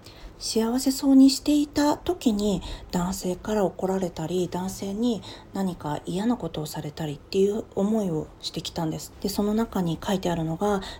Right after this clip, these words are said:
実際小説でも映画でも女性が幸せそうな作品よりも、女性が死んだり不幸になる物語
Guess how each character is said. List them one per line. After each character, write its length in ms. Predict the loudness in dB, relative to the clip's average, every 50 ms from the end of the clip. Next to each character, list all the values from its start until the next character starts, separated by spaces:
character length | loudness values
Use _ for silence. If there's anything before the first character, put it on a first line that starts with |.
| -4 -2
実 200 | -2 0 0 0
際 140 | 0 0 0
小 220 | 0 2 2 2
説 260 | 2 0 -2 0 4
で 100 | 6 6
も 140 | 6 6 4
映 120 | 2 0 2
画 100 | 2 4
で 100 | 4 4
も 120 | 4 4
女 120 | 2 0
性 200 | 0 2 2 2
が 80 | 2 2
幸 240 | 0 0 0 0 2
せ 100 | 2 2
そ 140 | 4 8 8
う 40 |
な 120 | 8 8 8
作 200 | 4 0 -4 -2
品 200 | 4 6 6 8
よ 100 | 8 6
り 80 | 4
も、 260 | 4 4 2 2 2 0 -2 -6 -8 -8 -6
女 140 | -4 -4 0
性 180 | 4 4 4 4
が 100 | 4 2
死 180 | 6 8 10
ん 80 | 10 10
だ 120 | 10 8
り 80 | 4 2
不 100 | 0 -4
幸 220 | 2 6 8 10
に 120 | 10 8 8
な 140 | 4 2
る 180 | 2 0 0 -2 -6 -12 -16 -6 -2
物 160 | 0 0 2
語 60 | 2